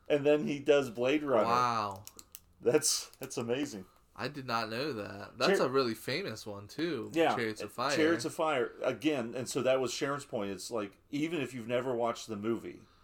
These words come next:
Speaker 1: which I have not,
Speaker 2: Yeah, I've never seen
Speaker 1: I
Speaker 2: Chariots
Speaker 1: know,
Speaker 2: of Fire.
Speaker 1: I know the song.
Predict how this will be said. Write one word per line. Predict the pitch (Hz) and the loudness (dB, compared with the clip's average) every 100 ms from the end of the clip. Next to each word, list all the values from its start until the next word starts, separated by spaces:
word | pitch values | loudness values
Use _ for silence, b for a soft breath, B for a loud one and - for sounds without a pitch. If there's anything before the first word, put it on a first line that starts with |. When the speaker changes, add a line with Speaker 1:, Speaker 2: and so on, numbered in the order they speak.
| b b | b b
Speaker 1:
which | 107 113 - - | -2 -2 -2 -2
I | 117 | -2
have | 113 101 | 0 -2
not, | 104 98 69 - 117 | -2 -4 -4 -10 -6
Speaker 2:
Yeah, | 110 | -4
I've | 113 | -2
never | 123 107 | -4 -6
seen | 120 | -2
Speaker 1:
I | 131 139 | 0 0
Speaker 2:
Chariots | 131 | 2
Speaker 1:
know, | 135 127 117 | 4 4 4
Speaker 2:
of | 120 - | 0 -2
Fire. | 123 | 0
Speaker 1:
I | 117 | 4
know | 123 117 | 4 4
the | 110 | 2
song. | - 147 156 107 | 2 2 2 -6